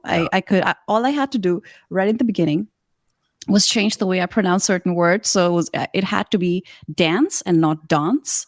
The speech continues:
Speaker 1: It had to be bathroom and not bathroom, which is
Speaker 2: Ah.
Speaker 1: how, how I grew up. We grew up with, like, the British English, and to this day, my husband makes fun of me because now it's stuck. Like, I can't,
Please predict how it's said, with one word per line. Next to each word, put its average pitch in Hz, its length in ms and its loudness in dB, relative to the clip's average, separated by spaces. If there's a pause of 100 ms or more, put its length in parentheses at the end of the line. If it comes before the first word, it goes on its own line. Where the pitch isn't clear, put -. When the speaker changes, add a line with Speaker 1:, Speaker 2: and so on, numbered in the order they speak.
(120)
Speaker 1:
It - 40 -20
had 156 200 -6
to 165 40 -4
be 156 120 0
bathroom 208 680 -2
and 156 140 2
not 147 300 -4
bathroom, 143 600 -2 (480)
which 202 400 0
is 202 160 -2
Speaker 2:
Ah. - 60 -8
Speaker 1:
how, 170 240 -6
how 190 200 2
I 180 160 -2 (140)
grew 208 240 4
up. - 380 -2 (100)
We 208 140 2
grew 214 260 4
up 190 140 2
with, 180 80 -4
like, 170 180 -2
the 165 80 -6
British 160 640 -2
English, 156 480 -2 (100)
and 160 480 2 (220)
to 233 140 4
this 220 180 2
day, 170 160 0
my 165 160 2
husband 170 320 -2
makes 160 180 -2
fun 147 160 -2
of 135 80 -2
me 131 180 0
because - 420 -4
now 180 240 2
it's 156 200 -4
stuck. - 380 -4
Like, - 120 -8
I 151 80 -2
can't, - 460 -2